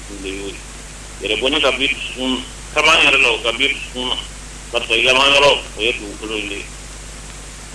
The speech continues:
Ni hadamaden miirila a laban cogo la, aa, i kan ka yɛrɛ bɔ ne ko i dusukun na. Hadamaden laban yɔrɔ ye dugukolo in de ye. I bɛna toli k'i yɛrɛ kɛ dugukolo in de la. I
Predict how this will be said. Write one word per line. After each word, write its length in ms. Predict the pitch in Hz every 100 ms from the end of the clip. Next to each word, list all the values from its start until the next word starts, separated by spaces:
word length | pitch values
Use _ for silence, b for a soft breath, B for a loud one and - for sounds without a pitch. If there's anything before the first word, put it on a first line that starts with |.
| -
Ni 60 |
hadamaden 600 | 123 123 113 110 117 120
miirila 360 | 123 120 120 110
a 40 |
laban 300 | 104 101 107
cogo 160 | 107 113
la, 80 | 107 - - - - - - - - - - -
aa, 320 | 92 - - - - - - - - - - -
i 60 | -
kan 180 | 104 104
ka 60 |
yɛrɛ 180 | 101 98 95
bɔ 80 | 104
ne 80 | 107
ko 60 | 104
i 60 |
dusukun 360 | 104 - - 110
na. 100 | - - - - - - - - - - - - - - - -
Hadamaden 440 | 117 107 98 107
laban 220 | 107 95 98
yɔrɔ 160 | 104 107
ye 160 | 104 101
dugukolo 360 | - - 104
in 120 | 104 -
de 60 |
ye. 60 | - - - - - - - - - - - - - - - - - -
I 20 |
bɛna 280 | 120 113 101
toli 180 | 110 104 -
k'i 80 | 104
yɛrɛ 160 | 101 101
kɛ 100 | 101 -
dugukolo 320 | 101 104 104
in 60 | 104
de 60 | -
la. 100 | - - - - - - -
I 140 | 107